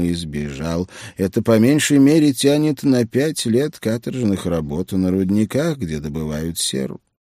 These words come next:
Господин Винутто с любовью осторожно отрезал один из засохших листочков.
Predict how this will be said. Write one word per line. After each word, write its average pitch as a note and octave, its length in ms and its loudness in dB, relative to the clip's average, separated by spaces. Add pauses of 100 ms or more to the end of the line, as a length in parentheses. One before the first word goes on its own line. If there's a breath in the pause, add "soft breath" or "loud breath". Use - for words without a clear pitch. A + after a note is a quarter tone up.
(180)
Господин E2+ 480 0
Винутто F2 500 0
с - 120 -2
любовью F#2 720 0
осторожно F#2+ 600 0
отрезал G2 560 0
один F2+ 280 2
из E2 60 -2
засохших D#2+ 680 -4
листочков. - 840 -10